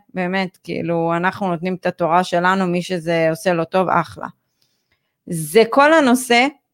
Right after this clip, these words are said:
שאתם חשופים בעצם לפורומים השונים.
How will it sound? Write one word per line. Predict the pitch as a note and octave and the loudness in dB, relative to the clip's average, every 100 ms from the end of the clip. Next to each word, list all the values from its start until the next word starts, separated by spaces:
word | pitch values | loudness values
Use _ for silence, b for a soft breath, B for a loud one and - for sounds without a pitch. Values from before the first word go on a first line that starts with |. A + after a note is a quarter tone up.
| _ _ _ _ _ - - _ | _ _ _ _ _ -18 -18 _
שאתם | - - - A3 G#3+ G#3 G#3 F#3+ - G#3+ G#3+ A3 G#3 | -10 -6 -2 2 4 4 2 0 -2 -2 0 -2 -2
חשופים | - A3+ - G3+ - C4+ D#4 | -6 -8 -6 -8 -4 -2 0
בעצם | D#4+ E4 D#4+ E4 E4 E4 _ _ _ _ _ - | 2 2 2 -4 -4 -8 _ _ _ _ _ -6
לפורומים | G3+ G3+ G3+ - B3+ B3+ G3 D#3+ D#3 _ _ _ _ - | 0 0 0 0 0 0 -2 -6 -10 _ _ _ _ -12
השונים. | F3+ - F3+ G3 F3 | -10 -8 -6 -6 -8